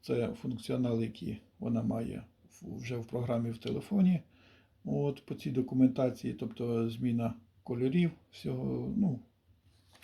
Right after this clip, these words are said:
такий має на документ. Програму теж можна скачати.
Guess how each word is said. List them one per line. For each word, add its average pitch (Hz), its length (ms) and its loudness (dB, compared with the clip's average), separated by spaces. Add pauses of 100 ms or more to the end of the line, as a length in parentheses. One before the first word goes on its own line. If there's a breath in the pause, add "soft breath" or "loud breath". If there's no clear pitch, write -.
(100)
такий - 280 -2
має 120 300 2 (140)
на 127 140 2
документ. 170 560 4 (1900 loud breath)
Програму 131 400 2
теж 120 260 -2
можна 117 280 0
скачати. - 600 0